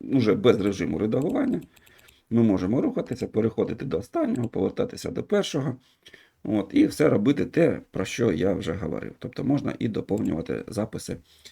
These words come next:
е, у нашій базі даних, у пл-, плоскій базі даних чи пласкій базі даних, яка складається поки що з однієї таблички.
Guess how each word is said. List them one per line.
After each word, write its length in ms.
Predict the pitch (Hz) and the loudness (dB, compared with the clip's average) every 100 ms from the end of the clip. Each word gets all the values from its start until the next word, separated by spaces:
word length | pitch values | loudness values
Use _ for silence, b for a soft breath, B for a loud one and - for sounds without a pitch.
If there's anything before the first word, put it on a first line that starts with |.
| B B - | B B -8
е, 160 | - 87 - | -4 -4 -2
у 180 | 98 92 | -2 0
нашій 320 | 85 101 - | -2 -2 -2
базі 240 | 80 82 | -2 -2
даних, 340 | - 131 - - | -2 0 -2 -4
у 80 | - | -8
пл-, 160 | - - | -8 -12
плоскій 440 | - 95 - - - | 2 2 2 -6 -6
базі 300 | 90 69 - | -4 -4 -2
даних 360 | - 160 123 _ _ | 0 0 -4 _ _
чи 120 | - | -12
пласкій 500 | - - - 127 123 - B B B B B B B _ | -10 -10 -4 -4 -4 -12 B B B B B B B _
базі 320 | 117 107 - | -6 -6 -4
даних, 360 | 101 101 - - - | -2 -2 -4 -8 -8
яка 240 | - - - | -4 -4 -2
складається 420 | - 92 120 - | -4 0 -2 0
поки 260 | - - - | -2 -2 -2
що 160 | - | -2
з 60 | 92 | -4
однієї 280 | 90 76 - | -2 -2 -2
таблички. 480 | - - - - | -8 -12 -16 -18